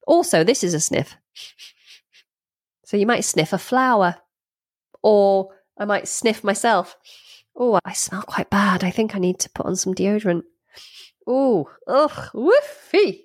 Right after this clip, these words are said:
<laughs> I d-, I don't smell bad. At least I don't think I smell bad. I can't smell anything. I've lost my sense of smell because I'm so bunged up. But we sniff things. To sniff is the same as to smell, but sniff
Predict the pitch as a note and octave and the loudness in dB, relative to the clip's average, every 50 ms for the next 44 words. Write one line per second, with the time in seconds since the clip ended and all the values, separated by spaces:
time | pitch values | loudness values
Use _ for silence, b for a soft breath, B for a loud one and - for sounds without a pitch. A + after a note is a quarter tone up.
0 | - - - G#3 E3 - C3 - - - _ _ _ _ _ _ _ - E4 B4+ | -16 -8 -6 -4 -4 -4 -6 -10 -12 -16 _ _ _ _ _ _ _ 0 0 0
1 | B4+ A#4+ A4 G4 E4+ - A3 - - - - F3+ F3+ F3 - - - - D#3+ D#3+ | 0 -4 -6 -10 -12 -10 -10 -10 -6 -4 -2 0 0 -2 -2 -4 -4 -4 -4 -4
2 | - B2 C3+ - - - - _ _ - - G3 A3+ C4 C4+ A#3 - - A3 A#3 | -4 -4 -4 -4 -6 -10 -18 _ _ -2 0 2 2 2 2 2 2 2 2 2
3 | B3 - - - B3+ B3 A3+ F#3+ D3 - - D#3 D3 D3 E3 F3 G3 - - - | 2 0 0 -2 -2 0 0 -2 -4 -2 -2 -2 0 2 2 2 2 0 -2 -4
4 | - - C4 C4 B3 - - - - C4 C4 C4 B3 A3 G#3+ - D#3 D3+ D3 C#3+ | -2 0 0 0 0 0 -4 -6 -4 0 0 2 2 2 0 -2 -2 -2 -4 -4
5 | - - D#3+ E3 F3 F3+ - - - _ _ B B B B B B B B A3 | -4 -4 -4 -4 -4 -6 -8 -12 -20 _ _ B B B B B B B B -2
6 | F3+ E3+ G#3 C#4+ - - - C#4 B3 B3+ - - A3 - - - B3 - - B3 | 0 2 0 0 0 -2 -2 0 0 0 0 0 -2 -2 -2 -2 -2 0 2 2
7 | B3 C4+ B3+ B3 - B3+ B3 B3 A#3 A3+ - - A3 A3 A3+ G#3 G3 - G3 F#3+ | 2 2 2 0 -2 -4 -4 -4 -4 -2 0 2 2 2 2 0 0 0 0 0
8 | F#3 F#3+ F#3+ F#3 - - F3+ D#3 - - - B B B B B B B B B | 0 -2 -6 -6 -2 0 0 0 0 -2 -8 B B B B B B B B B
9 | B _ - E3+ - - G#3+ - - A3 G#3+ - - - - - B3 A3+ - - | B _ -20 -6 -2 -2 0 0 0 0 0 -2 -2 -4 0 2 2 0 0 -2
10 | - - _ - E3 C3+ C3+ - - - D#3+ - - _ _ - G3+ F#3+ - - | -12 -6 _ 0 0 0 0 -4 -8 -10 -10 -12 -14 _ _ -4 -2 -2 -2 -2
11 | - - B3+ C4 B3+ G#3+ - - - - - F#3+ F#3 F#3 - F#3+ - - F#3 F3 | 0 2 2 2 2 0 -4 -12 -14 -4 -2 -2 0 0 -2 -4 0 0 2 2
12 | F3 E3+ E3+ E3 - - - - - - - - F#3+ E3 D3 C#3+ D3 D3 D#3 E3+ | 2 0 -2 -2 -4 -6 -6 -4 -2 -2 -2 0 0 2 2 2 0 -2 -4 -4
13 | - F#3 - - - - - - A#3 A3+ A3+ A3 - - - | -4 -4 -2 -2 -4 -6 -4 0 2 2 2 0 -2 -8 -20